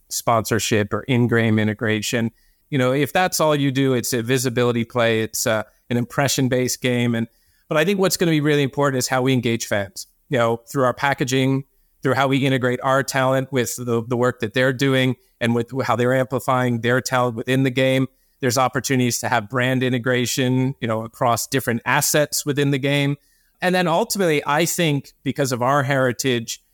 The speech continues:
and our ability to kind of bring their brand to life through consumer retail pre-, channels,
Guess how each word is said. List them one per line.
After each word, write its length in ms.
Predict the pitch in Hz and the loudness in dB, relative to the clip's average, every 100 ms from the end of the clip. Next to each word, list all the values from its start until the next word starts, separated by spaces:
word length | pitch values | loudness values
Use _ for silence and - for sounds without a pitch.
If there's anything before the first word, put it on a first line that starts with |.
| _ 139 | _ -2
and 100 | 131 | 2
our 140 | 160 | 2
ability 400 | 160 160 147 131 | 2 2 2 0
to 120 | - | -2
kind 160 | 127 131 | -2 -2
of 100 | 110 | 0
bring 300 | 135 135 123 | 0 2 2
their 220 | 127 147 | 2 0
brand 520 | 135 131 127 120 117 | 2 0 2 0 0
to 100 | - | -2
life 360 | 123 120 113 - | 0 2 0 -2
through 220 | 127 117 | -2 -2
consumer 460 | - 120 - 139 120 | -2 -4 0 0 2
retail 400 | 135 - 135 117 | 0 2 0 0
pre-, 300 | - 113 113 - | 0 0 0 -4
channels, 480 | - 127 120 110 | -2 0 0 -2